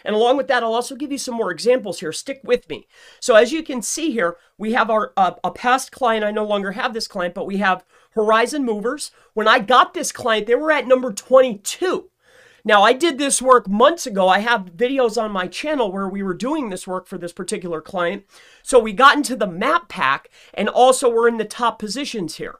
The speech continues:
Now, how I did that, let me give you these ten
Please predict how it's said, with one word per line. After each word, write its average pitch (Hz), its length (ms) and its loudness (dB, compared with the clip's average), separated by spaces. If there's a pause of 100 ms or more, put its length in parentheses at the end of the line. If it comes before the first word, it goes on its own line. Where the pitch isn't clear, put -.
(300)
Now, 214 200 4
how 302 340 4
I 247 280 4
did 381 420 -4
that, 170 340 0
let 233 120 -4
me 285 100 -4
give 285 180 -6
you 285 100 -6
these 220 280 -12
ten 285 580 -4